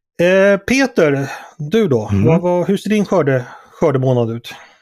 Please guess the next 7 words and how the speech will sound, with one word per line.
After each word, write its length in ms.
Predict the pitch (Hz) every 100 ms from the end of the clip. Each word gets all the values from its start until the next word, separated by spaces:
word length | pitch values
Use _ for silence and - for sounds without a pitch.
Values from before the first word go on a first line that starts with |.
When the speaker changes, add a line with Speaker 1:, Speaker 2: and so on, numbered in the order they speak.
| _ _ - - - - - _
Speaker 2:
Ja, 320 | 95 98 113
men 100 | 131
jag 200 | 143 147
klev 280 | - 175 160
ju 160 | 143 139
in 360 | 175 180 131
på 460 | 107 - 107 107 104